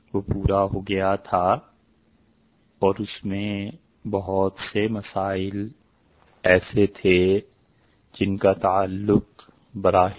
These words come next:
راست تو اس فرض سے نہیں بنتا مگر بالواسطہ تعلق بنتا ہے، اس لیے احتیاطاً وہ مسائل بیان کر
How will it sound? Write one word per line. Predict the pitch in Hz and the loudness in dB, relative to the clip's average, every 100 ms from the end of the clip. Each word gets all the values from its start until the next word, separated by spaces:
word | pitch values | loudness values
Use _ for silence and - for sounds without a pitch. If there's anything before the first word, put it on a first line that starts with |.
| 98 | -4
راست | 95 98 104 - - | -2 -2 -2 -6 -10
تو | - 90 92 107 - _ _ _ _ _ - | -2 0 2 0 -4 _ _ _ _ _ -4
اس | 104 - - | -2 2 4
فرض | 104 98 - - | 4 2 -4 -6
سے | 98 | -4
نہیں | 95 98 110 101 | -4 -4 0 2
بنتا | 98 98 95 92 98 - _ _ _ _ _ _ | 2 0 2 4 4 2 _ _ _ _ _ _
مگر | 98 95 98 | -4 2 2
بالواسطہ | 95 98 98 92 95 - - 101 98 | 2 -2 2 2 0 -4 2 4 4
تعلق | 95 95 101 98 104 _ | 2 -2 -4 -6 -6 _
بنتا | - 98 98 98 95 | -4 -4 2 4 4
ہے، | 98 98 101 | 0 -2 -4
اس | - - - | -6 -20 -14
لیے | 98 95 98 | -8 -6 -6
احتیاطاً | 101 95 - 98 95 95 - 98 104 | -10 -14 -6 -2 -2 -2 -4 -6 -6
وہ | 95 | -8
مسائل | 95 - 92 90 101 107 | -10 -4 -2 -2 -4 -8
بیان | 98 95 95 104 | -10 -8 -6 -6
کر | 123 98 | -4 -2